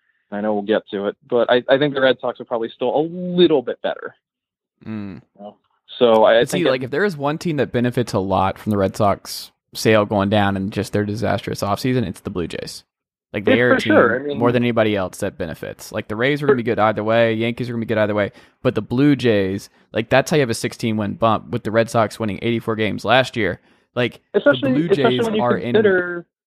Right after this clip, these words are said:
Speaker 2: Yeah.
Speaker 1: especially when you consider they gotta play each other nineteen times. And
Speaker 2: Right.
Speaker 1: so you got, you know, that m-, maybe the Red Sox with, with a healthy Sale are twelve and seven against Toronto. Maybe now it's a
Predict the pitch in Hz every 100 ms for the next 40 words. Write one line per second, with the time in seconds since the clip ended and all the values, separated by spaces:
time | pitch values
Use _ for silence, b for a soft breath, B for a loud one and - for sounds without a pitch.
0 | _ _ 139 - 208 220 202 170 247 190
1 | 185 - 214 202 139 123 127 135 131 120
2 | 202 190 80 _ _ _ _ _ _ 113
3 | 104 - 143 143 139 151 151 - - 156
4 | 131 147 139 147 151 160 180 175 170 160
5 | - 156 - 139 - 139 123 135 135 120
6 | 131 131 127 120 117 113 110 _ _ _
7 | _ _ - 143 127 127 - 127 151 180
8 | 185 196 196 226 214 151 151 147 156 156
9 | 151 151 139 139 135